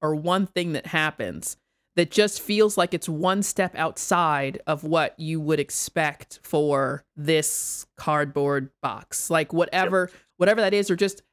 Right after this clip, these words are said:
Speaker 1: how, how they've asked you to complete a puzzle, or you have this moment where you realize, "Wait, what? Is this how this is gonna work?"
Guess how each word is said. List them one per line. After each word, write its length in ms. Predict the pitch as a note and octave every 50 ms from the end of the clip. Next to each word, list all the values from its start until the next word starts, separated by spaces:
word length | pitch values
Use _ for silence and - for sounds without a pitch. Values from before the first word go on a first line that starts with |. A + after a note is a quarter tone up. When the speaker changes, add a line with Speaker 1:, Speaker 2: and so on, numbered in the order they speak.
| _ -
Speaker 1:
how, 460 | - A3 A3 A3+ A3+ F3+ F3 E3+ - _
how 360 | - E3+ F3+ G3+ G3+ G#3+ A3 G#3
they've 200 | F#3+ F3+ F3 F#3 -
asked 360 | - F3 F3 F#3 F#3 - -
you 80 | G3 F#3
to 140 | - - D3+
complete 500 | - D#3+ C#3 D3 - - - G#3+ G#3+ - -
a 120 | D#3 D#3
puzzle, 420 | - - F#3 F3+ F3+ - F#3+ F3 E3
or 200 | D3+ D3 C#3+ - _ _ _ _ _ _ _
you 140 | F3 F3 E3+
have 280 | D#3+ - G3+ G#3+ G#3
this 200 | F#3 F3+ F3+ -
moment 360 | F3+ F3 F3+ G3 G3 F#3+ - -
where 160 | E3 E3 D#3+
you 180 | D#3+ D#3+ D#3+
realize, 600 | D#3 D#3 D#3+ E3 D#3+ D#3 D3 C3+ C3 C3+ B2+ - -
"Wait, 460 | B2 A#2+ A#2+ C3 E3 F#3 C#3+ - -
what? 500 | C3+ C3 A2+ A#2+ A#2+ C3+ E3+ E4 - -
Is 160 | F#3 C#3 C#3
this 220 | F3 - E3 F3+ -
how 160 | - A#3 B3+
this 160 | C4+ C4+ C4
is 120 | C#4 B3
gonna 200 | - C4 A#3 A3
work?" 300 | F#3+ F3+ G3 A#3+ C#4+ -